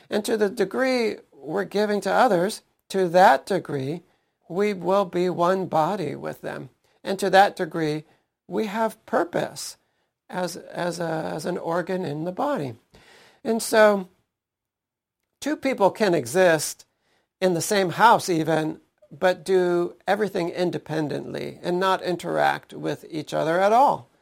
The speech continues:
Those people don't really have a relationship. But if person A says, "I'll get the groceries," and person B says, "I'll mow the lawn,"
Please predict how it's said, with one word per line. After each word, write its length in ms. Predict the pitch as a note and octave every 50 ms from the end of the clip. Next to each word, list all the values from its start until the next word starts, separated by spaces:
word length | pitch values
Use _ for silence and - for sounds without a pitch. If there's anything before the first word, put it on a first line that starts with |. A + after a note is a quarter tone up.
| _ _ _ _ _ _ _ _ _ _ _ _
Those 300 | - F3+ A3+ A#3 A#3 -
people 720 | - - B3+ B3 B3 A3 G#3 G3+ F#3 F3 - - - - _ _ - -
don't 300 | - G#3 A3+ A#3 G#3+ G#3
really 220 | A3 A3 G3 F#3
have 500 | E3+ C#3+ C#3+ F3+ G3+ F#3+ D#3 D3+ E3 F#3+
a 100 | G3+ F#3+
relationship. 800 | F#3+ G#3 G#3 A3+ B3+ C#4 C4 A#3 G3+ E3+ - - D#3 D#3 D3+ -
But 200 | - G3 G3+ G3
if 180 | A3 G3+ - _
person 420 | - B3+ C4 B3+ C4 A3 F#3+ F3 -
A 380 | - A3+ C4 A3 E3+ D#3+ G3 B3+
says, 520 | B3 - - G#3 F#3 F#3 F#3 F#3+ F3+ - - _ _ _ _ _ _ _ _ _ _ _ _ _ _ _ _ _ _ _ _ _ _ _
"I'll 440 | - F#3+ G3+ G#3+ G#3+ G#3+ G#3+ G#3+ - - C#3+ - _ _ _
get 180 | G3+ F#3+ F#3
the 60 | - E3
groceries," 640 | D3+ F#3 F3+ F#3 F3+ - D#3+ C#3+ C#3+ C#3 - - _ -
and 160 | F3 F3+ F3
person 340 | - A#3 G3+ - G#3 F#3+ F3
B 200 | G#3 G#3 G#3 F#3+
says, 300 | - - F3 E3 D#3+ D3+
"I'll 200 | D#3 G3 A3 G#3+
mow 220 | G#3 G3+ G3+ F#3+
the 100 | F#3 F#3
lawn," 460 | F#3 A3+ A#3+ G#3+ F3+ D#3 D#3 F#3+ F#3